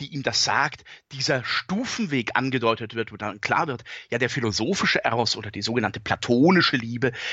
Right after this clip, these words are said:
die ist ja letztlich nur eine Verdichtung, aber eine wirkliche Ewigkeitsverdichtung dessen, was wir erstmals und vielleicht in der Jugend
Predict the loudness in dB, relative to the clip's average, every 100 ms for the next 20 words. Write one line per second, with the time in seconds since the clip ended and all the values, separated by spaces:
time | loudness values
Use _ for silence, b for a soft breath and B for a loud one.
0 | B -4 0 2 2 2 0 0 0 0
1 | -4 -4 0 2 2 2 0 0 0 0
2 | 0 0 0 0 0 -2 B B 4 6
3 | 4 0 -2 -2 -2 -4 -4 -4 -4 -4
4 | B B B B _ -2 2 2 2 -2
5 | -2 -4 B B _ 0 2 2 0 0
6 | 0 0 -6 -10 -4 0 0 2 -2 -2
7 | -4 -6 -10